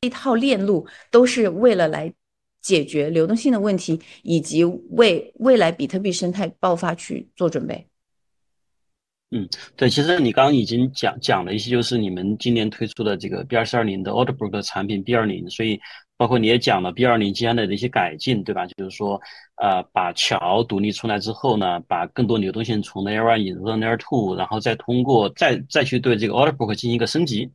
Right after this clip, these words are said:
Speaker 2: 我这么理解哈，就升级为 swap，去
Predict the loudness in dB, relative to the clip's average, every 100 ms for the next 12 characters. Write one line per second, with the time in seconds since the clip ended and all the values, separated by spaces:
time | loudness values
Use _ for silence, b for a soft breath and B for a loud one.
0 | _ -2 0 2 2 0 -2 -2 -4 0
1 | 2 4 2 2 4 4 4 -2 b b
2 | _ -2 0 0 -2